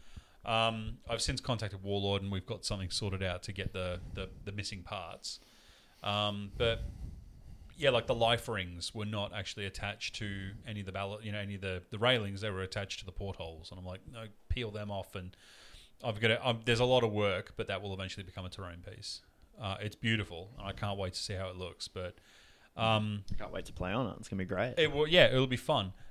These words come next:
Speaker 1: The, I think the thing is, though, like, the guy, I, I couldn't understand it because, I mean, I've seen what you got, and you got a shitload of stuff,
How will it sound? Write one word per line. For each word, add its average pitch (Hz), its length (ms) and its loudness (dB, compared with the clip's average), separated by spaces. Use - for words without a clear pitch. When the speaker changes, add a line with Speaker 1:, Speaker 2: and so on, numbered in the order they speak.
Speaker 1:
The, 139 140 10
I 147 100 4
think 202 160 2
the 208 60 -4
thing 156 260 -4
is, 160 200 -4
though, 127 120 6
like, 113 260 4
the 120 100 -4
guy, 131 560 0
I, 123 80 4
I 139 40 4
couldn't 165 380 2
understand 214 380 2
it 139 60 -2
because, 131 420 2
I 139 60 0
mean, 156 180 2
I've 131 160 0
seen 147 480 0
what 127 240 4
you 113 120 2
got, 127 340 2
and 110 100 -6
you 165 120 -6
got - 220 -14
a - 40 -14
shitload 117 640 -4
of 101 80 -6
stuff, 117 400 2